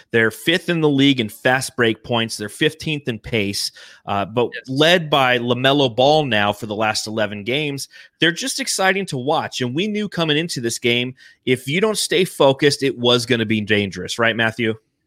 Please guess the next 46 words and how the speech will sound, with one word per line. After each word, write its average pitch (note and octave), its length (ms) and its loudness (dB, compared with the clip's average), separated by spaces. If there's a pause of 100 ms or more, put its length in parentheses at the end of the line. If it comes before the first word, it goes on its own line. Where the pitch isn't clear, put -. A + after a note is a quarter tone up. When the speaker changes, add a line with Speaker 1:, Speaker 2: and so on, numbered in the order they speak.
Speaker 2:
Oh, C4 160 6
exactly. F#3+ 640 2
And F3 80 2
I, G#3 220 4
I F3+ 100 0
really G#3 260 0
think F#3 380 -6 (100)
on F3 180 2
my G#3 140 2
notes, E3+ 640 -4 (300)
usually E3+ 360 2
Ayton E3 300 -2
watch C#3+ 340 -2
is, D3 120 -8
like, G3+ 100 -6
the D3+ 220 -16
biggest F3+ 300 2
part D#3+ 220 -2
of - 80 -2
my C#3+ 120 -4
notes, C3+ 500 -6
but D#3+ 240 -6 (440)
Lonzo G#3+ 340 0
Ball F3 260 0
notes C#3 320 -4
today C3 400 -6 (540)
were, D#3 200 2
or D3 120 4
not E3+ 160 4
Lonzo, C#3 240 0
LaMelo E3+ 480 4
Ball. C#3+ 200 6
I'm C3+ 60 -2
gonna F3 140 -4
do F3 80 2
that D3+ 140 4
a - 20 -2
hundred G#3 260 0
times E3+ 560 0
for - 220 -8
the D3 60 -2
rest D3+ 160 -4
of D3+ 60 0
my C3 60 -8
Speaker 1:
<laughs> C3+ 200 -6
Speaker 2:
life. - 200 -12